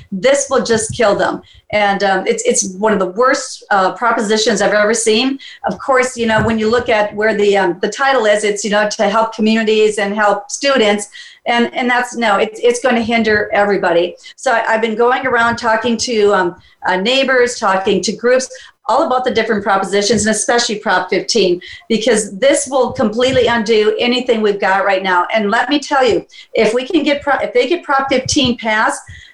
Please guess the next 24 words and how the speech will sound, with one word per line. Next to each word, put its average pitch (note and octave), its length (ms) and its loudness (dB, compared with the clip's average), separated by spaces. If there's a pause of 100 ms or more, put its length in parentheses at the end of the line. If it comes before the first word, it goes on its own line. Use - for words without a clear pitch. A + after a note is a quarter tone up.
I'll A#3 160 0
guarantee C4+ 420 -2
you B3+ 80 2
they A#3 140 2
will A3+ 80 2
be G#3+ 260 0
after A3+ 480 0
your G#3 240 0
residential A3 560 0
property G#3 380 0
tax F#3 540 -2 (120)
in A3 220 2
twenty G#3+ 320 0
twenty-two, F#3+ 680 0 (280)
and G#3+ 280 0
you A#3+ 120 -2
won't A#3+ 260 0 (300)
be A3+ 200 2
able G#3+ 140 2
to A3+ 80 -4
have B3+ 260 0
a B3 40 2
business C#4 360 0
here, D4+ 300 0